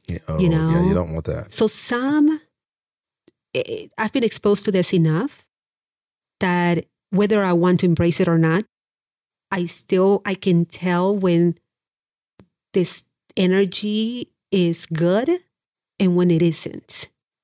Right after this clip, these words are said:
Speaker 2: And when it isn't, I get really nauseated and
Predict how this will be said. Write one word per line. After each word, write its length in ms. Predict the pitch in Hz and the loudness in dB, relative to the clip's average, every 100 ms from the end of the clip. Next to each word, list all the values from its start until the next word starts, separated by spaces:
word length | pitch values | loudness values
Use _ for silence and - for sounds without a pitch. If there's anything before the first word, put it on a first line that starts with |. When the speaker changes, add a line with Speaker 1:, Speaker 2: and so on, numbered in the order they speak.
| - | 0
Speaker 2:
And 100 | 196 | 2
when 140 | 196 | 4
it 100 | 196 | 2
isn't, 360 | 190 208 233 220 | 2 0 0 0
I 80 | 185 | 0
get 140 | 185 | 0
really 220 | 180 175 | 2 2
nauseated 1000 | 170 170 - 185 170 170 165 165 165 - - | 2 2 0 0 2 2 0 -2 -6 -8 -2
and 640 | 170 165 165 165 165 | 0 0 0 0 -4